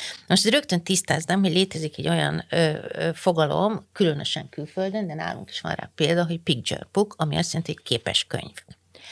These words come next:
A képes könyv az elementárisan, ö, eltér attól, hogy egy könyv úgy egyébként illusztrálva van.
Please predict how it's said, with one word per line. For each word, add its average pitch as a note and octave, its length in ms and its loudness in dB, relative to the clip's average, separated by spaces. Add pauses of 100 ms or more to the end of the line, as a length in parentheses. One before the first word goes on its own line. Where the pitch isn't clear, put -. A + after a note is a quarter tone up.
(360)
A - 100 -2
képes C#4 340 2
könyv G#3 200 4
az G3+ 160 0
elementárisan, D#3+ 1080 0
ö, - 280 -4 (360)
eltér D3+ 460 -2
attól, D#3 380 -4
hogy D#3 140 -2
egy - 180 0
könyv D#3 320 0
úgy E3 180 4
egyébként C#3+ 480 0
illusztrálva D2+ 680 -2
van. - 260 -2